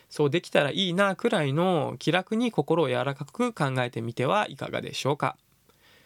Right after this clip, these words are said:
初めは、「僕たちは神様ではないので、完璧にはできないかもしれませんが」、その完璧を求めないという考え自体が、この「何々すべき」という考えを捨てるということの第一歩になっていますので、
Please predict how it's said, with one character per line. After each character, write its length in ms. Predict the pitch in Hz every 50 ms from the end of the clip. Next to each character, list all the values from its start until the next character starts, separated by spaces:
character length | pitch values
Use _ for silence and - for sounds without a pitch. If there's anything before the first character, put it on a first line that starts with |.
| _ _ _ _ _ _
初 240 | - - 151 156 175
め 160 | 208 220 226
は、 220 | 240 247 240 175 131
「僕 240 | 123 127 131 - -
た 120 | - 127
ち 140 | 127 - -
は 80 | 139 -
神 240 | - - 156 175 175
様 220 | 170 151 139 127
で 80 | 120 113
は 100 | 110 117
な 160 | 139 170 202
い 60 | 214
の 120 | 190 160
で、 600 | 143 165 175 180 175 160 139 123 113 - 139 156 -
完 200 | - 147 156 165
璧 180 | 190 185 -
に 80 | 220 220
は 80 | 147 120
で 100 | 123 110
き 80 | -
な 80 | 147 131
い 60 | 117
か 100 | - 123
も 80 | - 120
し 140 | - -
れ 80 | 120 120
ま 100 | 123 139
せ 180 | 139 - 180 160
ん 100 | 139 127
が」、 260 | 151 160 151 135 - _ _ _ _ -
そ 160 | - - 165
の 240 | 196 220 160 143 _ _ _ _
完 320 | - - - 202 214 226 226
璧 260 | - 220 - - 226
を 80 | 202
求 300 | 156 131 127 139 - -
め 100 | 226 269
な 120 | 247 170 123
い 60 | 127
と 80 | - 127
い 40 | 120
う 60 | 113
考 380 | - - - 170 196 220 240 240 233
え 140 | 233 226 196
自 160 | 147 160 202 -
体 220 | - 151 123 113
が、 340 | 131 147 143 123 110 - _ _
こ 140 | - -
の 280 | 123 151 185 170 131 - _ _ _ _ -
「何 220 | 120 113 127 147 151
々 180 | 143 117 117
す 180 | - - - 131
べ 140 | 127 170 -
き」 100 | - -
と 80 | -
い 100 | 113 117 113
う 60 | 110
考 280 | - - 123 127 131 135
え 120 | 135 117 113
を 80 | -
捨 120 | - - -
て 160 | - 151 156
る 200 | 185 214 - - -
と 100 | - 143
い 140 | 139 139 143
う 40 | 143
こ 140 | - 143 135
と 100 | - 170
の 140 | 202 233 185
第 220 | 151 147 156 151
一 60 | 143
歩 180 | - - - 147
に 100 | 165 147
な 120 | 135 127
っ 40 | 127
て 160 | _ - 123
い 60 | 120
ま 100 | 117 117
す 100 | 117 -
の 120 | 123 117 117
で、 180 | 156 190 208